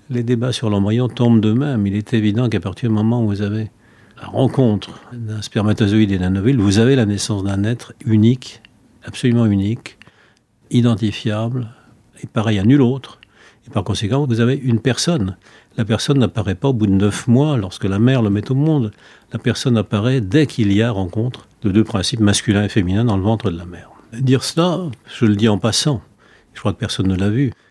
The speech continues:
mais si on comprenait ce que je veux dire, il est évident que je serais immédiatement attaqué par certaines lignes de vertu, parlant au nom du progrès.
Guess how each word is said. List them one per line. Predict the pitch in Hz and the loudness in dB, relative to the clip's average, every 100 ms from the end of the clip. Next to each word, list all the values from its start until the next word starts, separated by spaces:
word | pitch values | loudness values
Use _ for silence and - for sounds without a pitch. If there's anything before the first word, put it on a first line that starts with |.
| _ - | _ -8
mais | 107 | -6
si | - | -4
on | 95 | -4
comprenait | - 87 101 104 | -4 0 2 2
ce | - | 2
que | 98 | -2
je | 87 | -2
veux | 90 | -2
dire, | 123 104 | -2 -2
il | |
est | 87 101 | -4 -4
évident | 95 101 123 | -2 0 0
que | |
je | 95 | 0
serais | 95 101 | -4 -2
immédiatement | 98 113 107 - 117 | 2 2 2 2 0
attaqué | 90 - - - 135 - _ _ _ - | 0 -6 -10 -6 -6 -8 _ _ _ -12
par | 107 | -8
certaines | - 98 110 95 | -6 -6 -2 2
lignes | 107 107 | 4 4
de | 92 | 2
vertu, | 92 90 - 139 147 123 - _ | -2 -4 -6 -2 -2 -4 -12 _
parlant | 95 104 107 | -4 0 0
au | |
nom | 98 95 | 2 -2
du | |
progrès. | 90 117 123 123 | -2 0 0 0